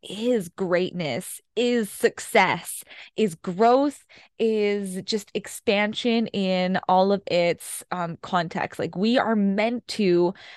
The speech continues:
as spiritual beings having this beautiful, radiant human experience, that we are meant to grow. That, of course, there will be moments where we kind of feel like we, um, hit those plateaus, like I mentioned before. It's just kind of part of life.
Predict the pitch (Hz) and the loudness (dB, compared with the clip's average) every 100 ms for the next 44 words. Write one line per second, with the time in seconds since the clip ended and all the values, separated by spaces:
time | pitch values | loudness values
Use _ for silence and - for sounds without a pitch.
0 | - 208 - - 220 226 226 196 202 190 | -4 -4 -4 -2 0 0 0 -2 0 0
1 | 196 - 170 175 190 - 311 269 262 262 | -2 -2 -2 -2 -8 -2 0 2 2 2
2 | 269 240 202 185 185 202 233 240 185 170 | 4 4 6 4 2 0 0 0 0 -2
3 | - 175 151 156 170 247 - - - - | -2 -2 0 0 2 0 -4 -14 -18 -18
4 | - 233 240 262 277 294 262 254 285 - | 0 2 2 2 2 2 4 4 4 -4
5 | 233 185 185 247 302 - - 226 - - | -8 -4 2 4 4 0 -2 -4 -6 -20
6 | - - 240 233 247 - - 302 277 240 | -6 -2 0 0 -2 -2 0 0 0 -4
7 | 233 220 214 190 190 196 196 190 185 175 | -2 0 2 2 0 -2 -4 0 2 4
8 | 175 185 180 185 208 185 - 185 175 - | 4 2 0 -2 -2 -2 -2 0 0 0
9 | 175 170 165 165 160 - 165 165 190 233 | 0 2 4 4 2 0 -2 -2 -2 0
10 | 214 - 175 - 185 247 220 185 175 170 | -2 0 -2 2 4 4 4 4 4 4
11 | 190 185 180 170 - 170 208 208 - 196 | 2 0 -2 -4 -2 0 0 -2 -6 -4
12 | 175 - 175 175 - 160 202 277 | -4 2 2 2 2 6 6 4